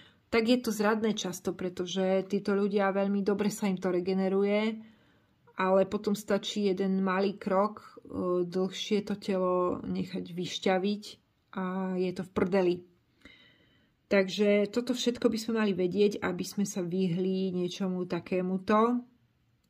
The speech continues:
No a nastala veľmi taká zvláštna doba, eh, doba plná skratov.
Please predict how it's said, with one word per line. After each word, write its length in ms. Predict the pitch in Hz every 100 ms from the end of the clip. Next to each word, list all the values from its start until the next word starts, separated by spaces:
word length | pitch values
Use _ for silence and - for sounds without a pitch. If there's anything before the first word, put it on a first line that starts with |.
| _ _ _ _ - - - _ _ _
No 360 | 196 214 233 -
a 440 | 202 208 208 208
nastala 520 | 208 214 220 269 240 185
veľmi 720 | 220 247 240 220 202 196 190
taká 360 | 196 190 208
zvláštna 600 | 196 190 190 220 - 208
doba, 380 | 175 185 175 180 175 175
eh, 1120 | - - 180 180 180 185 - - - - - 180
doba 280 | 196 220
plná 320 | 220 214 208 196
skratov. 840 | - 196 190 208 196 196 208 208